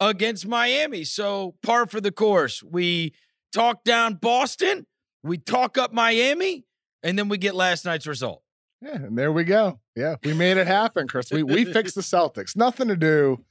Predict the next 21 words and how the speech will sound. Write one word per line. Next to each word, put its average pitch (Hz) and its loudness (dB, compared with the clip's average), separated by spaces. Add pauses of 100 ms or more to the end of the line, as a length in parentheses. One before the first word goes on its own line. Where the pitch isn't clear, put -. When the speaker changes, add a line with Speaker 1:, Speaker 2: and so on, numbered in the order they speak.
Speaker 1:
You're 123 -10
welcome. 165 2
Speaker 2:
with 135 0
their 139 2
players-only 147 2
meeting, 127 4
which 147 2
was 180 4
really, 135 0 (720)
I 131 -6
mean, 113 -8 (380)
h-, - -2
how 170 2
many, 175 2
like, 113 0
first 151 0
three 147 0
weeks 135 -2
of 127 -2
the 113 -2
season 107 -2